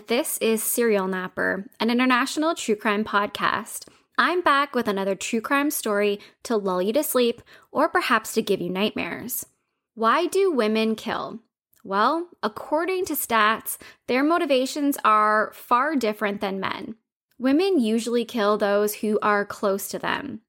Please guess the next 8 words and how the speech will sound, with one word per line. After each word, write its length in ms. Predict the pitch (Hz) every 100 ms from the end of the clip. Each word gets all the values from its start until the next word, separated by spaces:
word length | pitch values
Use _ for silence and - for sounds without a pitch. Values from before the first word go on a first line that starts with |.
| _
lovers, 680 | 208 233 214 196 - - -
family 420 | - 240 247 233
members, 560 | 196 185 - - - - - - - _
and 220 | 254 269
even 260 | 277 269 269
their 160 | 233 214
own 160 | 202
children. 600 | 202 - - - - 226